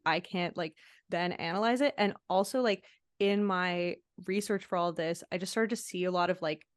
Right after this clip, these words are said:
patterns. So I'm just gonna, like, I'm just gonna, like, get into kind of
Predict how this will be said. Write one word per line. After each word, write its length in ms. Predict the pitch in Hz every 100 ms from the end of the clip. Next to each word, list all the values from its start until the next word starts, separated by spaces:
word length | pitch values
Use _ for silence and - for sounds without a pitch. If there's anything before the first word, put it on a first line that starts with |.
| _
patterns. 640 | - 160 165 214 262 262 -
So 260 | 202 185 - - - -
I'm 120 | 208
just 160 | 233
gonna, 120 | 339 403
like, 280 | 392 - - _ _ _ _ _ _ _ _ -
I'm 80 | 233
just 160 | 233
gonna, 120 | 285 330
like, 220 | 285 -
get 260 | 190 185
into 380 | 180 185 - 170
kind 260 | 165 170 165
of 240 | 156 160